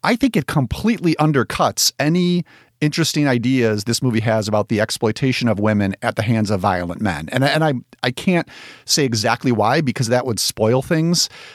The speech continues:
but I do want to reference, um, a response I saw on Letterboxd that summed it up way better than, than I did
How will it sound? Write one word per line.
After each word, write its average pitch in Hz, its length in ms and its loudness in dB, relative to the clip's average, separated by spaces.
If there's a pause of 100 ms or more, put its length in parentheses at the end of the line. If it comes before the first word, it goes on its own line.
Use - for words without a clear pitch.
(160)
but 135 120 0
I 120 80 2
do 131 280 0
want 147 240 0
to 135 80 0
reference, 117 680 0
um, 98 460 0 (500)
a 117 100 2
response 135 420 0
I 123 60 2
saw 113 480 2
on 113 440 2
Letterboxd 104 640 0
that 101 140 2
summed 156 260 0
it 135 80 0
up 117 140 0
way 131 160 0
better 139 260 0
than, 113 320 0
than 135 120 0
I 123 140 2
did 92 320 0